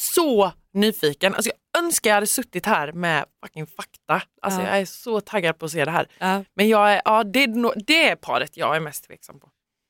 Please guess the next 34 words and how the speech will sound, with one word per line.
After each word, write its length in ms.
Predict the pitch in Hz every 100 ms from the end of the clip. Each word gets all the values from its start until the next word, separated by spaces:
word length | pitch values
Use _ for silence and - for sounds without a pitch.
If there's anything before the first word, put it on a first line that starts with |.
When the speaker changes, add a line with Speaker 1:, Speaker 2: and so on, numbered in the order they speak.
| _ _ _ -
Speaker 2:
Alltså 160 | 208
jag 120 | 240 196
är 40 |
nog 140 | 339
mer 200 | 202 156
tveksam 360 | 165 180 - 156
på 100 | 156
Nathalie 300 | 147 151 139
och 60 | 135
Victor 220 | - 165
i 40 |
så 120 | 160
fall. 160 | 156 - _ -
Speaker 1:
Aha. 360 | 156 233 - _ _ _ _ _ _ _ _ _ -
Speaker 2:
För 80 | 220
att 140 | -
alltså 180 | 208 214
hon 380 | 240 220 185 170
lämnar 460 | 196 220 208 165
Stockholm 580 | 156 - 180 - 160 147
och 60 | 143
sin 240 | 170 147
familj 400 | - 151 - 151 - -
Speaker 1:
Ja. 200 | 208 254 _ -
Speaker 2:
för 60 |
att 80 | 165
flytta 200 | 147 151
till 140 | 143
hans 400 | 131 170 143 151
familj. 440 | - 156 - 143 151 -
Speaker 1:
Mm. 200 | 175 247 _ _ _ _ _
Speaker 2:
Alltså 160 | 175 175
det 720 | 165 170 214 233 247 220 175
är 240 | 160 151